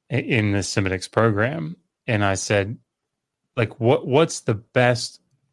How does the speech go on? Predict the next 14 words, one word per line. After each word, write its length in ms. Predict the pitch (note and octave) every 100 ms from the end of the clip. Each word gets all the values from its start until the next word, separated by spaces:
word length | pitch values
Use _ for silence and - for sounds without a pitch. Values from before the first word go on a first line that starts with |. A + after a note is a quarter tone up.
| _
way 500 | - A2+ G#2 C3 E3 - _ _ _ _ _ _
for 180 | _ -
me 160 | G#2 G#2+
to 80 | G2
become 500 | G2+ - G2+ G2 G2
this 240 | G2+ F#2
outstanding 580 | D3 G#2+ - A2 G2+ F#2+
Old 120 | F#2
Testament 420 | - F2+ - G#2+
scholar?" 460 | F2+ - C#3+ A#2 D#3 _ _ _ _ _ _ _ _ _ _
And 260 | C3 G#2+ G#2
he 160 | G2+ A2
said, 280 | - A2 G2
"Well, 380 | A#2 A2+ C#3